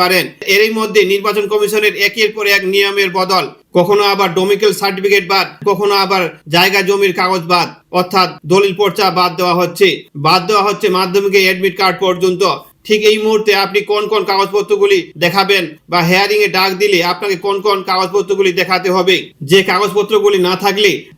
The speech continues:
আপনার নাম পর্যন্ত ফাইনাল ভোটার তালিকা থেকে বাদ দেওয়া হতে পারে। আজকে থাকবে এই বিষয় নিয়ে বিস্তারিত আলোচনা। তাই যদি আপনার এসআইআর এ হেয়ারিং এর নোটিশ এসে থাকে, তাহলে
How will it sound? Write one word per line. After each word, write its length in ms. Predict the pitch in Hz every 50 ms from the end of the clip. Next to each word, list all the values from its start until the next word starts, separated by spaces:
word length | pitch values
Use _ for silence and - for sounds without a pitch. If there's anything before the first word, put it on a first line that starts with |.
| - 170
আপনার 220 | 175 180 202 185 185 185
নাম 100 | 196 190 175 202
পর্যন্ত 340 | 202 202 185 202 208 208 196 180 -
ফাইনাল 240 | - 185 185 196 190 170
ভোটার 240 | 185 190 190 185 165 185
তালিকা 240 | 185 185 185 190 170 190
থেকে 140 | 190 185 165 180
বাদ 100 | 180 175 165 185
দেওয়া 180 | 180 180 170 180
হতে 160 | 165 185 170 170
পারে। 200 | 180 180 180 165 139 - - _ - 151 170
আজকে 200 | 202 - 233 214 -
থাকবে 220 | 202 202 196 196 208 202 202
এই 60 | 202 190 202
বিষয় 240 | 190 220 214 214 208
নিয়ে 120 | 202 190 170 165
বিস্তারিত 360 | 196 185 - 220 202 190 170 202 180 180
আলোচনা। 320 | 185 175 - 196 196 180 139 - - - -
তাই 160 | - 175 196 196 214
যদি 140 | 208 214 208 196 196
আপনার 220 | 185 190 202 196 196 190
এসআইআর 340 | 185 190 208 208 208 208 202 196
এ 20 | 180 175
হেয়ারিং 280 | 190 185 190 190 196 196 196
এর 60 | 190 190
নোটিশ 220 | 190 185 196 202 196 190
এসে 140 | 170 208 190 - 190
থাকে, 220 | 190 185 208 196 180 175 - _ -
তাহলে 240 | 170 175 196 202